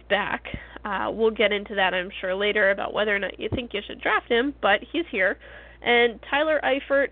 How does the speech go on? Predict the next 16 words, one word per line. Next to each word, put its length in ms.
of 280
the 60
Bengals 560
is 60
targeting 380
a 80
week 220
four 220
return. 640
He's 220
got 140
a, 80
a 160
pretty 280
gnarly 440
ankle, 380